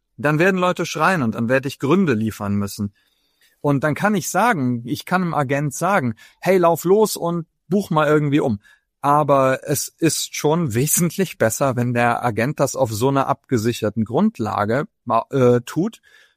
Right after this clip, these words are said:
was ein Grund ist, weshalb gerade auch einige größere MarTech-Anbieter, zum Beispiel im E-Commerce-Bereich oder C-R-M-Bereich, ihre Agenten auf Neutrum Rack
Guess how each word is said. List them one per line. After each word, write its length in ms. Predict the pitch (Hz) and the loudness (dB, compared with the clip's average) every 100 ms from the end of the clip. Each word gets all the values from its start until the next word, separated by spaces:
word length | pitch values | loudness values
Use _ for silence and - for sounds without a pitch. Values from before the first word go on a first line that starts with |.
| _ _ _ | _ _ _
was 260 | - 123 139 | -4 -2 -2
ein 100 | 139 | -2
Grund 280 | 117 139 170 | 0 -2 -2
ist, 200 | 160 139 | -6 -8
weshalb 440 | 131 - 135 139 | -10 -4 -6 -6
gerade 340 | - 135 139 135 | -6 -2 -2 -2
auch 220 | 117 - | -4 -6
einige 560 | - 127 156 165 151 147 | -4 -2 -2 0 0 0
größere 800 | - - 143 143 - 127 120 | -6 -2 0 0 0 0 2
MarTech-Anbieter, 1400 | 110 135 208 190 - 123 120 113 117 113 - 113 110 113 | 4 2 0 -4 -4 -2 2 2 2 0 0 0 2 0
zum 240 | - - 113 | -4 0 2
Beispiel 380 | 127 165 - 127 | 2 0 0 0
im 80 | |
E-Commerce-Bereich 960 | 131 185 160 135 117 113 - 120 113 113 | 0 -2 0 0 0 -2 -4 0 0 0
oder 160 | 117 113 | -2 -2
C-R-M-Bereich, 760 | - 117 113 170 139 110 113 - | -2 0 0 0 0 0 -4 0
ihre 240 | 151 170 | 2 2
Agenten 680 | 147 117 110 151 - 185 185 _ _ _ _ _ _ _ | 0 0 0 -2 -2 -2 -2 _ _ _ _ _ _ _
auf 440 | 135 143 - - _ | 2 2 0 -18 _
Neutrum 720 | 127 120 120 143 - 160 160 - _ _ _ _ _ - | 0 2 2 0 0 0 0 -4 _ _ _ _ _ -4
Rack 340 | 127 160 160 | 2 2 0